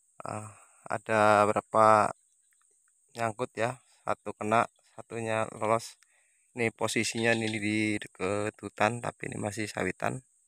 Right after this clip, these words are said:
perbatasan. Jadi ini mau coba-coba pakai cacing ya, lampungan atau dasaran. Tapi bukan dasar karena ini di rumput-rumput, jadi kita pakai cacing aja.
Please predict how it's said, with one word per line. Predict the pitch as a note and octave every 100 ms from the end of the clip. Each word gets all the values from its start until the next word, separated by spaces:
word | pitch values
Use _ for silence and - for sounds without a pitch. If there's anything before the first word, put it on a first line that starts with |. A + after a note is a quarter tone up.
| _ _ _ _ _
perbatasan. | A2+ - G#2 - G#2 A#2+ B2+ B2 _ _ _ _ _ _ _ _ _
Jadi | A2 G#2+ G#2+
ini | A#2 A#2 A#2
mau | A2+ A#2 A2+ A2
coba-coba | A#2 - A2 G#2+ A2 -
pakai | A2+ - A2 G#2+ A2
cacing | - G#2+ - B2 F#2
ya, | A2 _ _
lampungan | A#2 A2 - G#2+ A#2+ A#2+
atau | A2+ A2+ G#2+ -
dasaran. | - A2 - A2 A2+ B2+ - _ _ _ _ _ _
Tapi | - G#2+ A2+
bukan | - G#2+
dasar | G#2+ G#2 B2 -
karena | A2 A2
ini | G#2 G#2
di | A2 G#2+ G#2+
rumput-rumput, | G#2 G#2 G#2+ - G2+ C3 - _ _
jadi | - -
kita | G#2+ G#2+ -
pakai | - G#2 G#2+
cacing | - G2+ G#2 G#2+
aja. | G2 A2